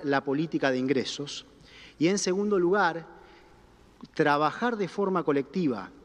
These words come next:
para diseñar mecanismos que logren evitar que este shock que está viviendo el mundo en general y del cual la Argentina no está exento,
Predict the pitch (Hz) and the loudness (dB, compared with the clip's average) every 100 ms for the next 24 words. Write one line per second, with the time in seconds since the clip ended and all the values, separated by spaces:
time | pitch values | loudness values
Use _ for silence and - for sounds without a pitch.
0 | - - - 147 151 165 - 160 190 214 | -20 -8 -2 0 0 -2 -4 -4 -2 -2
1 | 185 160 147 196 180 190 202 - - - | -4 -2 -2 -2 -4 -6 -6 -10 -16 -20
2 | - - - - 160 165 - - - - | -20 -20 -6 -2 0 -2 -12 -20 -20 -20
3 | - - - 156 175 208 208 202 190 - | -20 -20 -4 2 4 4 4 2 0 -4
4 | 143 143 139 180 196 202 - - - 170 | -4 -2 0 0 0 -6 -14 -20 -4 -2
5 | 170 - 165 - 220 214 - - - - | -2 -4 -4 -2 0 0 -2 -10 -20 -20
6 | - - 143 139 180 196 190 156 180 196 | -20 -6 -4 -2 0 0 2 0 0 2
7 | 170 147 147 214 262 160 127 131 127 170 | 2 2 2 2 2 2 -2 -4 -4 0
8 | 190 156 147 131 127 170 170 151 135 - | 0 0 -4 -6 -6 -2 0 0 -2 -4
9 | 131 160 170 147 131 - 139 - 165 160 | -6 -2 0 0 -2 -6 -4 -2 0 0
10 | 147 160 | 0 -2